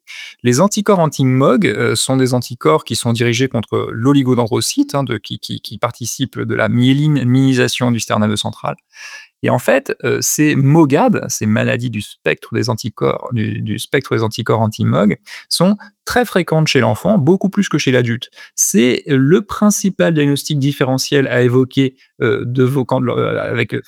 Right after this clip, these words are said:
par rapport à une sclérose en plaques de l'enfant. Euh, c'est, euh, vraiment, d'ailleurs, beaucoup plus fréquent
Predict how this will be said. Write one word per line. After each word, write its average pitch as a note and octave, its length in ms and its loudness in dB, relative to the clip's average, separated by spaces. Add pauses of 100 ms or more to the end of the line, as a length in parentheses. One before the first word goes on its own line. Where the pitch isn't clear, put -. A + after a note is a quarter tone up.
(260)
par A2 100 -2
rapport A#2 200 -2
à A2+ 40 0
une A2+ 80 -2
sclérose C3+ 400 2
en B2+ 100 0
plaques A#2+ 400 -2
de A#2 140 -2
l'enfant. E3 480 -2 (340)
Euh, B2 180 4
c'est, D3+ 400 2
euh, A#2+ 200 0
vraiment, B2 380 2
d'ailleurs, G2+ 280 -4
beaucoup E3 300 0
plus B2 120 -8
fréquent C3 380 -2